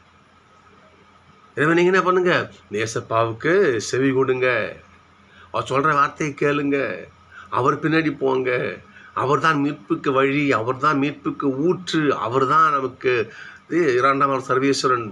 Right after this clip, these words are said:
தா-, யாவே ஆண்டவருடைய பிள்ளை இவரு தான் என்று இயேசுவை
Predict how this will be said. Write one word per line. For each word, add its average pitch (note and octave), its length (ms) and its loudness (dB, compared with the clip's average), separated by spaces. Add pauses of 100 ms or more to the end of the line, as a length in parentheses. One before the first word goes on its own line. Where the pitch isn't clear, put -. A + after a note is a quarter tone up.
தா-, G#2+ 200 -2 (100)
யாவே C3 300 0
ஆண்டவருடைய C3 380 2 (160)
பிள்ளை C#3 300 2
இவரு C3 180 2
தான் A#2 240 0
என்று B2+ 280 -4 (720)
இயேசுவை A#2 580 -2